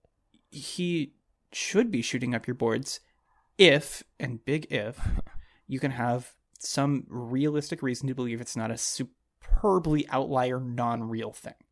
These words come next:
Speaker 2: Yeah.
Speaker 1: Right? And that's, like, I think that what I want people to be asking them, I'm always asking myself, right? 'Cause those are the same thing, ultimately. Like, I, I wanna make myself really expendable in a perfect world where the people I talk to become smarter than me.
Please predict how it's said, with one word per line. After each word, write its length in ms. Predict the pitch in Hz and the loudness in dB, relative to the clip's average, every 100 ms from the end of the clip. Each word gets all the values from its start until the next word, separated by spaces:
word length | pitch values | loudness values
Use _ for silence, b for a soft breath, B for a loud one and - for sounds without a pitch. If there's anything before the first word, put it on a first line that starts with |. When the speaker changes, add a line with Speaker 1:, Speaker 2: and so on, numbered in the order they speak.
| - | -12
Speaker 2:
Yeah. 200 | 90 82 - | -8 -8 -6
Speaker 1:
Right? 200 | 123 123 - b b - | -6 -8 -12 b b 0
And 100 | 151 | 0
that's, 180 | 156 160 | 2 0
like, 280 | 143 - _ _ _ _ _ _ _ _ - | -2 -6 _ _ _ _ _ _ _ _ -4
I 100 | 143 | 0
think 200 | 208 214 | 2 2
that 160 | 151 | 2
what 200 | 143 139 | 4 6
I 80 | 135 | 6
want 260 | 131 135 156 | 6 2 2
people 200 | 147 120 | 0 0
to 60 | |
be 100 | 117 | 0
asking 400 | 113 139 156 123 | 2 2 2 -4
them, 240 | 104 110 127 | -4 -4 -2
I'm 160 | 135 | 0
always 280 | 135 139 139 | 0 0 0
asking 260 | 123 - - | 0 0 -4
myself, 500 | 117 - 113 107 - | -2 -2 -4 -4 -2
right? 140 | 113 | -2
'Cause 100 | - | 2
those 120 | 165 | 4
are 60 | 165 | 4
the 80 | 160 | 4
same 240 | 156 143 | 4 2
thing, 240 | 139 107 - | 2 -6 -8
ultimately. 420 | - 131 127 - | -12 -12 -10 -12
Like, 160 | 120 - | -12 -12
I, 120 | - - _ | -14 -16 _
I 80 | 127 | 4
wanna 180 | 156 156 | 6 6
make 180 | 135 | 4
myself 360 | 143 131 127 - | 2 2 0 0
really 180 | 123 120 | -2 -2
expendable 560 | 117 - 113 117 139 | -4 -4 -2 0 0
in 60 | 143 | 0
a 60 | 135 | 0
perfect 300 | 151 151 156 | -2 -2 -2
world 300 | 160 170 139 | 0 0 0
where 280 | 110 101 - - | -2 -2 -6 -8
the 220 | 131 117 | -4 -2
people 260 | 135 120 | -2 -2
I 80 | 110 | -4
talk 300 | - 113 117 | 0 -2 0
to 100 | 135 | -2
become 300 | 127 120 110 | -2 -2 -4
smarter 320 | 110 107 110 135 | -4 -8 -4 -2
than 100 | |
me. 140 | 165 | 0